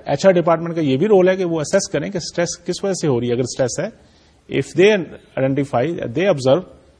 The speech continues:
کہ people are not happy, they are always kind of not concerned about the organization's development اور اس کی جو کنسرن ہے، something is wrong somewhere۔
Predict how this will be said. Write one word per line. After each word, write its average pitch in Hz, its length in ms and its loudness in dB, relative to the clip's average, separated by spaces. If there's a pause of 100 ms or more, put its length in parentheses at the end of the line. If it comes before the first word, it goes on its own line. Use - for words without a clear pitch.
(140)
کہ 165 180 -8
people 247 180 -2
are 233 100 -4
not 175 220 0
happy, 165 260 -2 (420)
they 220 200 0
are 202 160 6
always 196 360 0 (200)
kind 139 140 -2
of - 200 0 (920)
not 139 180 2
concerned 156 500 0
about 135 180 4
the 135 120 0
organization's 120 680 -4 (540)
development 131 460 0
اور 120 200 0 (580)
اس - 200 -12
کی 120 120 -6
جو 120 120 -4
کنسرن 127 440 -4
ہے، 156 60 -6 (680)
something 320 240 -4
is 214 80 2
wrong 143 220 6 (580)
somewhere۔ 98 320 -6